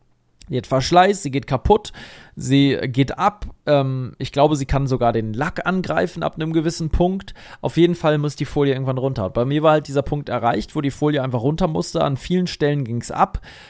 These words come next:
Ähm, es, äh, es, es gab überall so Risse drin, es fehlten einige Stellen, gerade da, wenn man mal so vielleicht mit der Tür irgendwann mal anditscht oder so.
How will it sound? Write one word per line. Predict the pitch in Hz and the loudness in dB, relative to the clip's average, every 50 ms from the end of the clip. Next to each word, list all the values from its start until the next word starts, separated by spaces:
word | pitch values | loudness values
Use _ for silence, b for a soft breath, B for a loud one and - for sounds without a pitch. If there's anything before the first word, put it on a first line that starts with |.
| B B | B B
Ähm, | - 139 139 139 135 131 131 127 127 123 - | 4 6 8 8 8 6 4 2 0 -2 -4
es, | - - 127 - - - - - - | -6 -6 -6 -6 -8 -12 -18 -16 -14
äh, | - - 50 50 50 50 50 - - | -12 -12 -10 -10 -10 -12 -12 -10 -10
es, | - - - - - | -12 -12 -12 -14 -10
es | - 127 131 - - | -8 -8 -8 -2 0
gab | 143 135 131 | 0 0 2
überall | - 156 151 151 139 | 2 2 4 4 4
so | 123 123 127 | 4 2 0
Risse | 110 110 160 214 - - 196 - | 0 0 -2 -2 0 0 -2 0
drin, | 156 147 165 160 | 0 0 0 0
es | 147 131 | 0 -2
fehlten | - - - 185 208 208 - 180 | -2 0 2 2 2 2 0 0
einige | 139 120 151 165 170 156 160 143 | 0 2 2 2 2 2 2 0
Stellen, | - - - 151 147 160 160 156 | 2 2 2 4 4 4 2 0
gerade | 143 - 139 147 147 147 | 2 4 4 4 4 4
da, | 131 135 131 139 131 | 4 4 6 6 6
wenn | 131 131 | 4 2
man | 135 131 131 | 0 0 0
mal | 127 127 127 127 | 0 0 -2 0
so | - 131 123 | -2 -4 -4
vielleicht | - - - 127 127 151 143 - - | -4 -4 -2 0 0 0 -2 -2 -6
mit | 131 - - | -6 -4 -4
der | 123 110 - | -4 -4 -4
Tür | - - 165 160 | 0 2 2 2
irgendwann | 117 139 147 135 147 139 | 2 0 0 0 0 0
mal | 139 123 | 0 -2
anditscht | - - 156 156 156 143 147 139 - - - - | -2 -2 -2 -2 0 0 -2 -2 -4 -6 -8 -6
oder | - 120 131 135 131 | -2 0 2 2 4
so. | 123 135 135 135 131 | 4 4 4 2 2